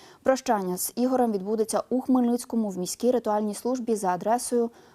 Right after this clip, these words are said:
вулиця Святослава Хороброго, п'ять А, з дванадцятої до тринадцятої години. Поховають українського захисника в Волошині на Алеї Слави. Співчуття рідним,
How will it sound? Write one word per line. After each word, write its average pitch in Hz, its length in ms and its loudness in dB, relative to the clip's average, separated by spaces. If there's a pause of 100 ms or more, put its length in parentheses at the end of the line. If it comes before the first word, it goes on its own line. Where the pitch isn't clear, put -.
вулиця 220 360 4
Святослава 190 460 -4
Хороброго, 220 560 0
п'ять 202 380 -2
А, 180 60 -10 (280)
з 196 80 -6
дванадцятої 196 720 -2
до 208 200 0
тринадцятої 196 680 -4
години. 180 400 -4 (680)
Поховають 254 580 4
українського 226 520 0
захисника 226 540 -2
в - 20 -2
Волошині 202 600 -2
на 208 260 -2
Алеї 185 320 -2
Слави. 180 360 -8 (480)
Співчуття 214 600 -2
рідним, 190 360 -2